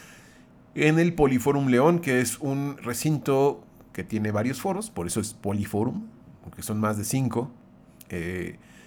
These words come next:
hay diferentes tamaños, no sabemos en cuál foro van a, van a estar dentro del Poliforum.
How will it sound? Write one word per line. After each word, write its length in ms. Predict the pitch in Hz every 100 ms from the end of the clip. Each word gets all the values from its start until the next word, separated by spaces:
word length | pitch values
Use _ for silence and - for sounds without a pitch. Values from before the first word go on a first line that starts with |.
| - - - -
hay 360 | - 113 113 - 110
diferentes 480 | 110 113 120 110
tamaños, 380 | 117 113 139 131
no 100 | 131
sabemos 380 | 127 127 131 123
en 140 | 107
cuál 340 | 107 123 135 - - - - -
foro 300 | - 123 120
van 140 | 120 117
a, 60 |
van 280 | 117 107 110
a 60 | 110
estar 400 | - 135 - -
dentro 400 | 98 110 113 113
del 140 | 104 101
Poliforum. 500 | 113 110 131 180